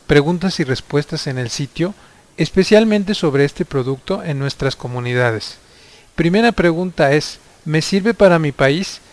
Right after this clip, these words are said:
Si vivo en Colombia o en México o en Venezuela, en Perú, en Argentina, en España. Es un producto que está diseñado para todo el mundo. Le permite hacer negocios de la manera más fácil,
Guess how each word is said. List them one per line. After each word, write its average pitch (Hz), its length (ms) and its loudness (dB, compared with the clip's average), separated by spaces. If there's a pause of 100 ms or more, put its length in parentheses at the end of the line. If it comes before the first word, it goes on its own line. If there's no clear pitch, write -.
Si 139 200 -4
vivo 139 220 0
en 127 60 -6
Colombia 175 600 0
o 131 100 0
en 120 100 -6
México 180 440 -2
o 175 80 2
en 131 100 -4
Venezuela, 151 760 0 (260)
en 127 100 -4
Perú, 139 380 2
en 170 100 0
Argentina, 151 680 -2
en 127 80 -6
España. 165 500 -2 (680)
Es 220 200 0
un 254 80 -2
producto 202 480 -2
que 175 80 -6
está 175 240 4
diseñado 160 500 0
para 127 280 0
todo 151 260 2
el 139 80 -2
mundo. 123 320 -8 (300)
Le 156 160 6
permite 175 440 2
hacer 180 280 2
negocios 160 580 0
de 147 100 2
la 127 120 2
manera 135 340 0
más 131 240 -4
fácil, 196 460 -2